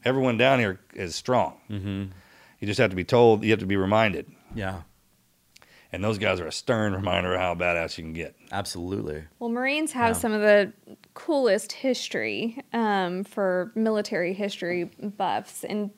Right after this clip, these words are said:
Speaker 3: being able to, like, go back in time still to this day,
Speaker 2: Mm-hmm.
Speaker 3: like going to Peleliu, that is, it's a really cool thing. If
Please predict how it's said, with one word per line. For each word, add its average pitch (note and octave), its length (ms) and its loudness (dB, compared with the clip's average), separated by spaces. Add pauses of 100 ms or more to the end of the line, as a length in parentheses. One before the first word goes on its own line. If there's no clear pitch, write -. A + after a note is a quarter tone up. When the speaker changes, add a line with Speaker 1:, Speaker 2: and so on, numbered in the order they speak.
(120)
Speaker 3:
being B3+ 240 -2
able A3 280 0
to, G#3+ 120 -8
like, G3 320 -10
go A3 240 0
back G3+ 340 -6
in F#3+ 140 -2
time G3+ 500 -4
still F#3+ 280 -6
to G#3 120 -6
this G3 200 -6
day, F#3+ 480 -2
Speaker 2:
Mm-hmm. G#2+ 300 -4 (200)
Speaker 3:
like G3 220 -2
going G3+ 180 -4
to F#3+ 80 -6
Peleliu, F#3 720 -2
that A3 160 2
is, A3 260 2
it's A3+ 200 0
a A3+ 60 2
really G#3 540 2
cool F#3+ 240 0
thing. F#3 280 -2
If G3 140 -4